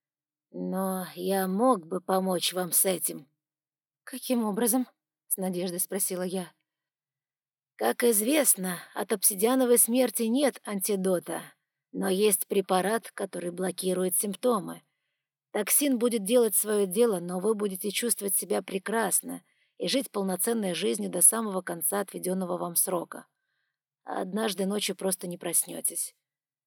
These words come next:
«И никто из близких ни о чём не догадается», протянула я, думая: «Оно.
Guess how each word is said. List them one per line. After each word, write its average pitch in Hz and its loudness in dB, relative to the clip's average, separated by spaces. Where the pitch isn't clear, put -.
«И 202 -4
никто 208 -4
из 196 0
близких 214 -6
ни 202 -4
о 180 -4
чём 208 -2
не 208 -4
догадается», 208 -4
протянула 170 -8
я, 170 -10
думая: 170 -12
«Оно. 196 -8